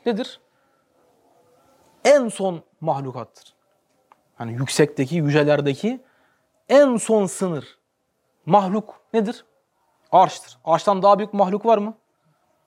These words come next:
En son sınır bırak o. Yani arşın altında değil mi? Cennet var, Firdevs cenneti. Malum başka mahluklar var değil mi?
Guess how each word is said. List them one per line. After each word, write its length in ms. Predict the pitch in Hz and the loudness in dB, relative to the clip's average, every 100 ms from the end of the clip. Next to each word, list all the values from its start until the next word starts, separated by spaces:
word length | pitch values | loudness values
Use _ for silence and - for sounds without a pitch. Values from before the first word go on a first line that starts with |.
| - | 2
En 200 | 320 339 | 4 4
son 220 | 285 294 | 4 2
sınır 220 | 269 285 | 4 2
bırak 160 | 262 254 | 4 4
o. 240 | 190 - _ _ _ _ _ _ _ 143 | 0 -2 _ _ _ _ _ _ _ -12
Yani 100 | - | 2
arşın 280 | 185 196 254 | 4 4 4
altında 640 | 254 247 247 247 269 294 _ 285 | 6 6 2 0 0 0 _ -6
değil 80 | |
mi? 100 | 277 | -4
Cennet 440 | 160 202 220 220 190 | 0 0 2 0 0
var, 100 | 165 | -4
Firdevs 380 | - 175 196 190 | -4 2 2 2
cenneti. 480 | 175 151 135 175 - - | -2 -2 -6 -14 -16 -6
Malum 340 | 180 165 160 | 0 2 2
başka 260 | 160 156 190 | 0 0 0
mahluklar 460 | 180 165 170 190 170 | 0 -4 -4 -2 0
var 200 | 151 185 | -2 -4
değil 120 | |
mi? 80 | 302 | -4